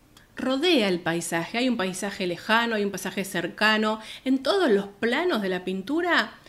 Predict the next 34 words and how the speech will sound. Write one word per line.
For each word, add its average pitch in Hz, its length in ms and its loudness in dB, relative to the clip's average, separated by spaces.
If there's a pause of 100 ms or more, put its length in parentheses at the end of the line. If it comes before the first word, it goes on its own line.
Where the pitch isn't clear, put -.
(500)
hay 302 160 4
naturaleza, 202 1000 0
hay 302 580 2
un, 262 500 0
em, 214 560 0
entorno 330 800 2 (500)
que 262 140 4
nos 240 140 2
quiere 294 220 2
transmitir 196 520 0
algo. 160 500 -4 (220)
De 269 160 0
hecho, 269 180 2
si 196 120 -2
nos 175 140 -4
focalizamos 180 920 0
en 180 100 -6
la 175 120 -6
parte 196 460 -2
izquierda, 190 640 0 (300)
arriba, 233 720 4
vemos 349 240 2
que - 120 -4
hay 294 320 0
una 226 220 -4
ciudad, 185 560 -2 (340)
una 330 200 6
ciudad 277 480 2 (200)
que 311 340 0 (140)
ha 294 160 0
caído 311 560 0
en 196 100 -4
el 175 160 -2
pecado. 180 760 2